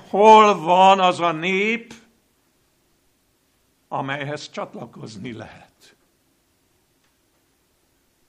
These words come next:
Micsoda töredezett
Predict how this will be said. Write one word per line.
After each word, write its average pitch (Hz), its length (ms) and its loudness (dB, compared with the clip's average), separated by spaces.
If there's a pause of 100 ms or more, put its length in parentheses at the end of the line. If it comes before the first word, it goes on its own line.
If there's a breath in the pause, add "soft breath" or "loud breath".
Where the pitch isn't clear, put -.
(2250)
Micsoda 180 560 -16
töredezett 139 880 -12